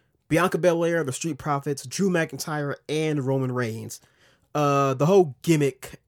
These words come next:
of the, of the preview was just to kinda showcase that the s-, superstars are working in conjunction with the developers. So it was very, it was very gimmicky, but some small screenshots, some small little first looks, um,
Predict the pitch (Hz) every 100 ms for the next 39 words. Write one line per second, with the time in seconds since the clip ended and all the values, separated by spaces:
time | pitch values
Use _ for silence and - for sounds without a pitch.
0 | - 143 120 117 123 117 113 _ _ _
1 | _ - 131 123 - 151 123 123 123 127
2 | - 120 - 131 113 - 139 123 139 120
3 | 120 - _ _ _ 117 117 117 - 120
4 | 107 - - _ 127 - - 214 151 143
5 | 147 135 127 127 107 123 131 123 127 143
6 | 139 139 117 131 120 - 117 117 _ _
7 | _ - 131 127 120 123 117 113 117 120
8 | _ - 180 160 165 - 175 147 156 123
9 | 107 113 110 110 113 - 185 - _ _
10 | _ _ _ _ _ _ _ - 185 240
11 | 269 - 220 202 - 185 185 143 - 165
12 | 165 165 160 156 - 147 139 131 123 -
13 | - - _ _ _ _ - 135 127 123
14 | 120